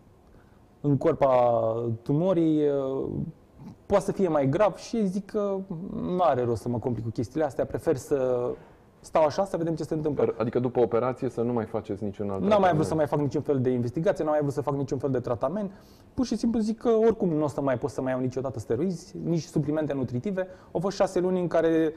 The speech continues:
Speaker 1: după șase luni, trebuia să revin la o, la un R M N să-mi fac, să vedem cum se prezintă situația. Și am zis că în momentul respectiv nu mai are rost să, oricum nu mai luam steroizi, nu mai luam nici suplimente, mă alimentam cât de cât sănătos. La momentul respectiv, eu fiind un, uh, carnivor convins la vremea aia, mâncam de patru ori pe zi, cinci ori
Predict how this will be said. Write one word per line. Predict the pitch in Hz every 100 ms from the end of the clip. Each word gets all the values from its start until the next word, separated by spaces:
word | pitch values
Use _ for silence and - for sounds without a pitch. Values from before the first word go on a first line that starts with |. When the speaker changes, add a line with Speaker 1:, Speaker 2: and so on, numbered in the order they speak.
| -
Speaker 1:
după | 170 160
șase | 160 170
luni, | 165
trebuia | 165 160 165
să | 160
revin | 160 160 156
la | 139
o, | 131 127 127 123 123 123 - 139
la | 143
un | 143
R | 143
M | 143
N | 135
să-mi | - 113
fac, | 147
să | -
vedem | 131 139
cum | 143
se | 139
prezintă | 143 143 139
situația. | 139 - 117 117 - - - - - -
Și | - - 185
am | 180
zis | 180 214 -
că | -
în | 220 214
momentul | 220 220
respectiv | 226 - 208 - 226
nu | 226
mai | 214 208
are | 214
rost | 214 -
să, | 170 151 131 120 117 127 - - -
oricum | 226 - 220
nu | 180
mai | 160 147
luam | 147 147 139
steroizi, | 127 147 135 214 220 196 208 196 185 180 190 - - -
nu | - 190
mai | 175
luam | 170
nici | 165
suplimente, | 143 147 190 220 202 180
mă | 175
alimentam | 170 170 170 170 175
cât | 156 160
de | 151
cât | - -
sănătos. | - 151 147 156
La | 156
momentul | 156 156 151
respectiv, | - 131 180
eu | 151
fiind | - 156 143
un, | 147
uh, | 143 135
carnivor | - 127 139 135 156
convins | - 143 165 196 -
la | 127
vremea | 117 127 139
aia, | 127
mâncam | 131 - 139
de | 143
patru | 143 151 151 156
ori | 156
pe | 143
zi, | 151 170
cinci | 160 143
ori | 185